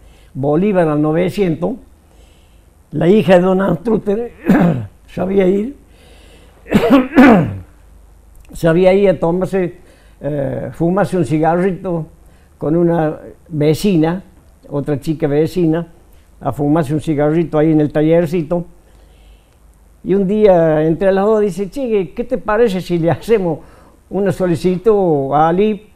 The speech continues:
para que entre al ferrocarril?". Pues yo ni,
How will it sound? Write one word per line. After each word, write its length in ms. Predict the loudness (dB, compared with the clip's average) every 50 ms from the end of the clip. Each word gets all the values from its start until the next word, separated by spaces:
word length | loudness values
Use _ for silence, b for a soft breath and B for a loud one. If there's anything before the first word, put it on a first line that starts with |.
| _ -6
para 220 | -4 -4 -4 -4
que 180 | -4 -4 -2 -2
entre 180 | -2 -2 -2 -2
al 80 | -2
ferrocarril?". 720 | -2 -2 -4 -4 -4 -4 -4 -4 -4 -2 -4 -4 -6 -8 -12 -14 -14
Pues 240 | -8 -6 -6 -4 0
yo 120 | 0 2
ni, 320 | 2 2 0 0 -2 -6